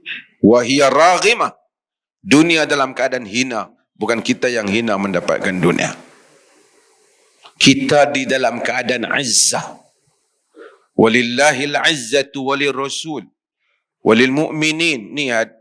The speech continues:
anak-anak yang kecil. Ingat, esok dah tua pun ingat. Bukan ingat saya, ingat apa yang Allah dan Rasul bagi tahu.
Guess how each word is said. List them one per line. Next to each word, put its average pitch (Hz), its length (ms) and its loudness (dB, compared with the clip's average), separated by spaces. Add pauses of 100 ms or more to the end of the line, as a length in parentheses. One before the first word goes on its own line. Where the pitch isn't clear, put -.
(160)
anak-anak 120 560 -2
yang 117 80 -8
kecil. - 320 -6 (1600)
Ingat, 135 560 2
esok 135 320 2
dah 101 80 -2
tua 131 320 0
pun 123 160 -2
ingat. 113 240 -6 (1300)
Bukan 110 320 4
ingat 123 320 -2
saya, 120 560 -4
ingat 120 320 0 (400)
apa 117 320 0
yang 101 480 -6
Allah 110 240 -4
dan 104 240 -2
Rasul 104 320 2
bagi 95 240 -2
tahu. - 240 -2